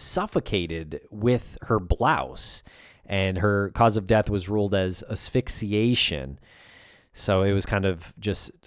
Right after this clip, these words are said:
uh, her blouse was stuffed into her mouth. So that kind of reminds me of some of these other cases in, uh, in Nassau's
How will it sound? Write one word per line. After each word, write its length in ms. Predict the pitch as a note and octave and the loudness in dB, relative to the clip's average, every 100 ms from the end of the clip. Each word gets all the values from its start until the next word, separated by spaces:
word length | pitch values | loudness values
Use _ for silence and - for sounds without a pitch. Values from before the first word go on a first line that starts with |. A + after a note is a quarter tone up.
| - - - | -20 -16 -14
uh, 240 | - - | -10 -4
her 140 | G#2 | -2
blouse 440 | F#2+ G#2 G#2 G#2+ - | 2 4 4 2 0
was 120 | F#2+ | -6
stuffed 340 | - G2 F#2+ | -2 -2 0
into 200 | F#2+ F2 | -4 -4
her 120 | E2+ E2+ | -2 -2
mouth. 300 | D#2+ C#2 - | -2 -4 -6
So 120 | F2+ | -4
that 280 | F#2+ G2 - | -2 -4 0
kind 200 | G3+ E3+ | 4 6
of 60 | |
reminds 400 | C3 A2 A2 G2+ | 6 6 2 2
me 80 | G#2+ | 0
of 100 | F#2+ | 0
some 180 | - G2 | -2 -2
of 60 | |
these 160 | F#2 F2 | -2 0
other 160 | F2+ D#2+ | -2 -2
cases 680 | E2 D2 - C#2 C2+ - | -4 -6 -6 -8 -8 -10
in, 240 | - C#2 C2+ | -8 -8 -6
uh, 260 | C2+ B1+ D#2+ - _ _ | -6 -8 -12 -20 _ _
in 160 | - D2+ | -12 -8
Nassau's 760 | D2+ D2+ - B1+ A#1+ B1+ - | -6 -6 -6 -6 -8 -12 -14